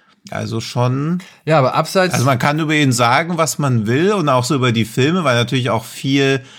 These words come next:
Speaker 1: so Mittelmaßzeug dabei ist, aber ich hab mich auch selten über Filme von Blumhouse wirklich geärgert. Eher so ein bisschen, dass ich so denke, ja, okay, ob's das jetzt brauchte,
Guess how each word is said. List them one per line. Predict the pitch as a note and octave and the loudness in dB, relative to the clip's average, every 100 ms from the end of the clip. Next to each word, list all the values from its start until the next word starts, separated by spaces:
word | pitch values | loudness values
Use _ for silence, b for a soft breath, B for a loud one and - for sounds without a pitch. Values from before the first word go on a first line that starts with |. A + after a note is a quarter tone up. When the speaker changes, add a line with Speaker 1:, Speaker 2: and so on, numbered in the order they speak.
| B B B B B | B B B B B
Speaker 1:
so | - | 0
Mittelmaßzeug | C#3 C3 C#3+ F#3 E3+ E3 F3+ - F3 F3 | 4 4 2 2 2 0 0 -2 -4 -2
dabei | E3 C3 C#3 D#3+ | -2 0 0 2
ist, | D#3+ | 0
aber | C3 | 0
ich | B2 | -2
hab | D3 | -2
mich | D#3+ | 0
auch | C#3 B2 | 0 0
selten | - A#2+ B2 F3 G3 | 0 0 0 0 -2
über | F3+ F3+ | -2 -4
Filme | - F#3 F3+ F3+ | -2 0 2 0
von | F3+ D3+ | -2 -2
Blumhouse | D#3+ E3+ F3 E3+ F3 | 0 2 2 0 -2
wirklich | F3 D3+ - | -4 -6 -10
geärgert. | - C3 E3 D3+ G#2+ G2+ | -10 -4 -2 0 0 0
Eher | A#2 C3 C3 | 2 2 4
so | C3+ | 2
ein | |
bisschen, | C3 B2+ C#3+ | 2 0 2
dass | B2+ | 0
ich | A2+ | 0
so | B2+ | -2
denke, | A#2 B2 A2+ | 0 2 2
ja, | |
okay, | A2+ A#2 A#2 A#2+ | 4 2 2 0
ob's | G#2 - | 0 -2
das | G#2+ - | -4 -2
jetzt | D#3 - | -4 -6
brauchte, | - D#3 F3 - F#3 G3 | 0 0 0 -4 -4 -4